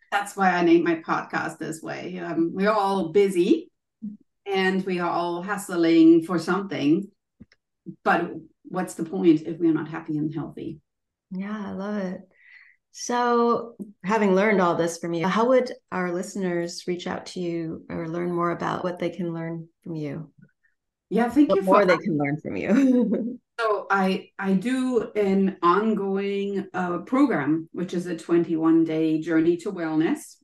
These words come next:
Speaker 1: And I really want, want to emphasize the journey part.
Speaker 2: Mm-hmm.
Speaker 1: So Journey to Wellness is a fully online coaching. Um, there are two different,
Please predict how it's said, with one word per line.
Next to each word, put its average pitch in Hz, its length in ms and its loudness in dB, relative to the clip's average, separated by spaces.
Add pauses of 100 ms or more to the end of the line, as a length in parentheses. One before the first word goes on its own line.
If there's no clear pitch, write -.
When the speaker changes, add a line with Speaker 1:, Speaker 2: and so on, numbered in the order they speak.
(160)
Speaker 1:
And 170 80 2
I 165 60 2
really 170 260 2
want, 160 300 0
want 175 180 2
to - 80 -2
emphasize 165 460 -4
the 156 100 -4
journey 160 460 2
part. 160 400 -6 (280)
Speaker 2:
Mm-hmm. 233 180 -10 (520)
Speaker 1:
So 180 260 -2
Journey 202 300 -2
to 226 120 -10
Wellness 190 600 0
is 175 220 0
a 165 320 0
fully 196 260 0
online 185 540 0
coaching. 233 600 4 (920)
Um, 165 400 0
there 165 180 -4
are 165 160 -4
two 240 380 -2
different, 208 720 -4